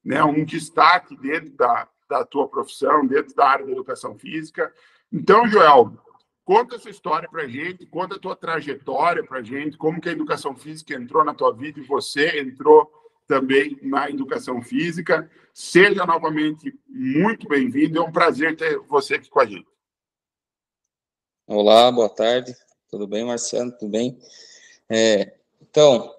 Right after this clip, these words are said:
Speaker 2: falar um pouco sobre mim, eu, a minha formação dentro da educação física, né? Sou formado desde dois mil e dezessete, é, já atuando na área da, de academia, como personal, como instrutor aí desde dois mil e dezessete.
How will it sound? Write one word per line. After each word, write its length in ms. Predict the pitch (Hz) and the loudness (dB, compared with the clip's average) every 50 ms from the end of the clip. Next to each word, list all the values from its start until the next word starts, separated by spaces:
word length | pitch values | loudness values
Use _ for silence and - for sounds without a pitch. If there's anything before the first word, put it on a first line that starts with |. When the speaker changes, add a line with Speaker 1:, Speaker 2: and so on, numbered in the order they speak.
| _ - | _ -10
Speaker 2:
falar 160 | - 120 123 | -6 -4 -4
um 80 | 120 131 | -4 0
pouco 220 | - 131 127 - | 0 -2 -2 0
sobre 260 | - 131 120 117 110 | -2 -4 -2 -2 -2
mim, 260 | 110 117 147 165 156 | -4 -4 -4 -2 -2
eu, 200 | 143 127 117 - _ _ - - | -2 -2 -4 -6 _ _ -6 -6
a 60 | 107 | -4
minha 180 | 110 110 117 | -4 -4 -6
formação 500 | 117 - - 113 113 110 - - 117 120 | -6 -4 -4 -4 -4 -4 -4 -4 -4 -2
dentro 200 | 117 113 110 - | -2 -4 -6 -6
da 60 | - 110 | -8 -8
educação 360 | - - 107 - - 110 104 | -6 -4 -4 -4 -4 -6 -6
física, 420 | - - 120 143 160 - - 120 | -6 -6 -6 -6 -6 -4 -4 -2
né? 200 | 120 123 131 156 _ _ _ | -4 -4 -6 -8 _ _ _
Sou 180 | - - - - | -16 -10 -10 -10
formado 460 | - - 107 104 110 110 110 110 110 | -6 -4 -4 0 0 2 2 0 0
desde 340 | 107 107 107 113 113 113 113 | 0 -2 -2 -2 -2 -4 -4
dois 280 | 104 110 107 107 98 101 | 0 0 0 0 0 -2
mil 240 | 104 110 120 123 | -4 -4 -2 -2
e 160 | 113 101 - _ _ _ | -4 -6 -8 _ _ _
dezessete, 760 | - 101 98 101 95 - - - 107 123 139 - - - - _ _ _ _ _ _ _ _ _ _ _ _ - | -12 -6 -4 -4 -4 -4 -2 0 0 0 0 -2 -6 -20 -20 _ _ _ _ _ _ _ _ _ _ _ _ -6
é, 320 | 107 107 107 107 107 107 | -2 0 2 2 2 2
já 160 | 107 113 110 | 4 4 4
atuando 420 | 110 - - 113 113 120 123 117 113 | 4 4 4 4 4 4 4 2 -2
na 120 | 113 113 | -2 0
área 280 | 110 113 120 117 117 107 | 2 2 4 4 4 4
da, 460 | - 104 104 104 104 104 101 104 107 _ _ | 4 4 4 4 4 2 0 -4 -12 _ _
de 180 | 110 98 104 | -10 -6 -6
academia, 840 | 101 101 - 107 104 104 104 101 104 110 120 123 127 120 113 110 _ _ _ - | -6 -4 -4 -6 -4 -4 -4 -4 -4 -4 -4 -4 -4 -4 -4 -6 _ _ _ -12
como 180 | - 107 104 101 | -10 -10 -8 -2
personal, 840 | - 107 107 104 - - 101 104 107 110 117 127 135 - - _ _ _ - | 0 0 0 0 -2 -4 -4 0 0 2 2 0 -2 -4 -14 _ _ _ -14
como 120 | - 104 | -10 -8
instrutor 520 | 104 - - - 107 - - 104 113 117 123 | -8 -8 -6 -8 -8 -6 -2 0 0 0 0
aí 120 | 110 110 | -2 -4
desde 400 | 107 107 110 110 104 104 104 104 | -2 -2 -2 -2 -4 -4 -6 -4
dois 220 | 104 104 104 104 | -2 -2 -2 -2
mil 100 | 107 110 | -4 -6
e 60 | 107 101 | -6 -6
dezessete. 640 | 101 104 104 101 - - 107 120 131 - - - | -4 -2 -2 -2 0 0 0 0 -2 -4 -10 -20